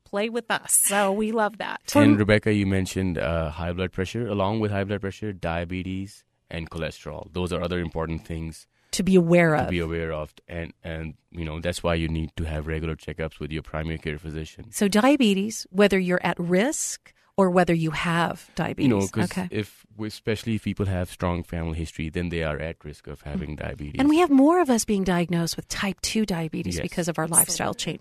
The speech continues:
Speaker 3: changes.
Speaker 2: Yes.
Speaker 3: And I
Speaker 2: So
Speaker 3: love that research is saying we can reverse that too.
Speaker 1: Yes.
Speaker 3: There's,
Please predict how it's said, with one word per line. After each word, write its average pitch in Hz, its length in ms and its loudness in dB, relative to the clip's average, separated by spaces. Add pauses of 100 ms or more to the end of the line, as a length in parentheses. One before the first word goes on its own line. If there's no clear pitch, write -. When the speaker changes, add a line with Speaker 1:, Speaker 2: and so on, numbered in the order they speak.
Speaker 3:
changes. 90 120 -6
Speaker 2:
Yes. - 320 -8 (260)
Speaker 3:
And 214 100 6
I 226 60 10
Speaker 2:
So 220 60 6
Speaker 3:
love 302 180 8
that 349 120 4
research 254 360 0
is 220 80 0
saying 220 180 2
we 240 80 6
can 277 160 4
reverse 220 360 2
that 190 260 -2
too. 196 380 -2 (200)
Speaker 1:
Yes. 175 360 -4 (120)
Speaker 3:
There's, 185 300 2